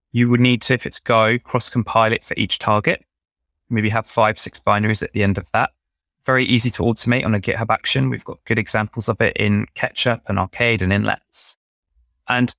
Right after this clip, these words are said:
you probably do both, right? So you ship your code in a Docker image. Maybe it's a C L I. You also ship it in a static binary. So that's how we would go about it. And then if it's something like Node.js,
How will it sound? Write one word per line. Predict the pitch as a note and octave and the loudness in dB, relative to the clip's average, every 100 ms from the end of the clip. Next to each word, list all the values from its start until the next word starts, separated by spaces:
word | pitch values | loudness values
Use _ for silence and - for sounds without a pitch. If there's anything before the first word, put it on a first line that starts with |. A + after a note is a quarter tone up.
| _ _ | _ _
you | D#3+ | 0
probably | - F3+ E3+ | 2 2 2
do | C#3+ D3+ | 2 2
both, | E3 A2+ - - _ _ - - | 2 0 -6 -20 _ _ -16 -4
right? | A#2+ - | -4 -4
So | - | -8
you | |
ship | A2 - - | -2 0 0
your | A2 | -4
code | - A#2 A2 | -2 0 2
in | G2+ | 0
a | F#2+ | 0
Docker | B2 - B2+ | -2 0 0
image. | B2 B2 - | 2 -2 -2
Maybe | A#2 A2 G#2+ | 0 2 0
it's | - - | -2 -6
a | |
C | - G#2 | -2 0
L | G#2+ | 4
I. | A2 A2 | 4 4
You | G#2 | 2
also | A2 G#2+ G#2+ | -2 -4 -4
ship | - F2+ - | -2 -2 0
it | G2 | 0
in | G2 G2+ - _ _ _ _ _ _ | 0 -2 -8 _ _ _ _ _ _
a | |
static | - A#2+ - A#2 | -6 -6 -6 -2
binary. | C3 D#3+ A2 F#2 - _ _ _ _ _ _ _ _ | 2 2 2 -2 -10 _ _ _ _ _ _ _ _
So | - | -12
that's | B2+ F3+ - | 0 0 0
how | - D3+ | 2 2
we | D3+ | 4
would | C#3 - | 0 2
go | B2 | 2
about | A2 A2 A2 - | 4 2 0 0
it. | D3 - | 0 2
And | C3+ | 2
then | E3 | 2
if | C#3+ | 0
it's | C3+ | -6
something | G2+ | -2
like | G2+ - | -2 0
Node.js, | A#2 A2 G#2+ G#2+ A#2+ B2 - - | 0 0 0 0 0 -4 -10 -12